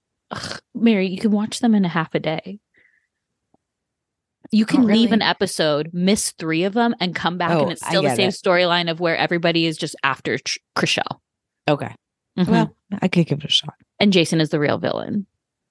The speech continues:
Speaker 2: Oh.
Speaker 1: Mm-hmm. Mm-hmm. I'm very excited because tonight is obviously, obviously it's the doubleheader. We've got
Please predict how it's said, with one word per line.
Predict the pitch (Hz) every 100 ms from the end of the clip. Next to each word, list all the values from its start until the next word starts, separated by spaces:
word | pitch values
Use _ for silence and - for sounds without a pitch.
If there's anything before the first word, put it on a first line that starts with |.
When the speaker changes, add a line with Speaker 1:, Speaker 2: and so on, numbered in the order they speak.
| _ _ _ _ _ -
Speaker 2:
Oh. | 135 139 - _ _ _ 185
Speaker 1:
Mm-hmm. | 180 175 185 208 _ _ _ -
Mm-hmm. | 208 - 208 214 _ _ _ _ - - - - -
I'm | 185 202
very | 202 247
excited | 392 - 156 156 165
because | 180 170
tonight | - 190 185
is | 202
obviously, | 190 202 214 196 175 -
obviously | 202 226 247
it's | 254
the | 226
doubleheader. | 202 175 170 156 120
We've | 160 165
got | 165 143